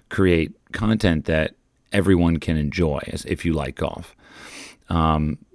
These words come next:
some people don't like that I wear a hat backwards every once in a while, and that's fine. You know what I mean? Like, I get it. There's things I don't like, you know, but, um, you know, anyway. Next one, what is the story of your career, and is there somebody that helped you get to where you are today?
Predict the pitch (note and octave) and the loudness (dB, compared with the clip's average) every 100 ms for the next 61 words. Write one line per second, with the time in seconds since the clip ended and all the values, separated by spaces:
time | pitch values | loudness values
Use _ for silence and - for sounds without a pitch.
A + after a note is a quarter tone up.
0 | - - D#2 D2+ D#2 D2+ C#2+ D2 C#2+ D2 | -10 -6 -4 -4 -4 -4 -4 -4 -6 -4
1 | C#2+ C#2+ C#2+ D2 C#2 D2 - C#2+ D2+ D2+ | -4 -4 -4 -6 -4 -6 -4 -4 -2 -2
2 | C#2+ F#2 D#2+ E2 F#2 B2 - G2 C#3 B1+ | -2 -2 0 0 2 0 0 0 0 -2
3 | B1 E2+ F#2 F2+ F#2 G#2+ D#2+ - _ - | -4 0 2 4 2 2 0 -4 _ -10
4 | - G2+ E2 G2+ - D#2 E2 - G2 D#2+ | -4 0 2 2 0 -2 -2 0 0 0
5 | D2+ G#2 - B1+ B1+ - - D#2+ D2+ D#2+ | 0 0 -2 -8 -10 -12 -8 -4 -2 -4
6 | E2+ E2 D2 D#2 E2+ D2 C#2 C#2+ C#2+ - | -6 -2 -2 -2 -4 -2 -2 -4 -6 -12
7 | _ - - E2 C2 - E2+ C#2 - - | _ -18 -6 -4 -4 -4 -4 -4 -6 -16
8 | - - - - - G2 G2 F2+ - E2+ | -20 -20 -20 -6 0 2 4 2 2 2
9 | A#2+ B2+ A2+ - G2 F#2 G2+ - B2+ E2 | 2 2 0 2 4 4 0 0 2 2
10 | D2+ E2+ E2 F#2 - G2 G2+ G#2 F2 D#2+ | 2 0 0 -2 0 2 2 2 2 -2
11 | E2+ F2 D#2+ - D2+ D2+ E2 E2+ G2+ D2+ | -2 -2 -2 0 0 2 2 2 2 2